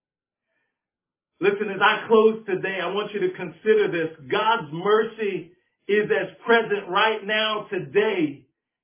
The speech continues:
as it was for that man on the side of the road. Amen.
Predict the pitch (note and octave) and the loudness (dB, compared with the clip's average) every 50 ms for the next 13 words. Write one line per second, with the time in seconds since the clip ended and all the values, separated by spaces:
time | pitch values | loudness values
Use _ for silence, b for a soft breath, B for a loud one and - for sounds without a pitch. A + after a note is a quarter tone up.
0 | _ _ - F3 F3+ F3+ D#3+ F3+ F3+ - D#3 E3 G3 G#3+ A3+ A3+ G#3 - - - | _ _ 2 2 2 2 2 -2 -6 -6 -2 0 0 2 2 2 0 -2 -6 -8
1 | - G3 G3 F#3+ G3 F#3+ F3 F3 F3 F#3 G3+ G#3 G#3 F#3 D#3 C#3+ C3+ B2+ B2+ _ | -6 -4 -2 0 0 0 -2 -4 -6 -6 -6 -6 -6 -8 -8 -10 -12 -16 -20 _
2 | _ _ _ _ _ _ _ _ _ _ _ _ _ - F3 F3+ F3+ D#3 D#3+ D#3+ | _ _ _ _ _ _ _ _ _ _ _ _ _ -4 -2 -2 -2 -2 -4 -4
3 | D#3+ - G#3 G3 G3 F#3 F3+ E3 D#3+ D#3+ D3 C#3+ C#3 D3 D#3+ D#3 D3 B2+ A2+ - | -2 0 2 2 4 2 2 2 0 -2 -2 -2 -2 0 2 2 2 2 -2 -6
4 | - _ _ _ _ _ _ _ _ _ _ _ _ _ - D#3+ F3 F3+ F#3+ G3+ | -14 _ _ _ _ _ _ _ _ _ _ _ _ _ -4 -2 -2 -2 -2 -4
5 | G#3 G#3 G#3 G3+ F#3+ | -4 -6 -8 -10 -12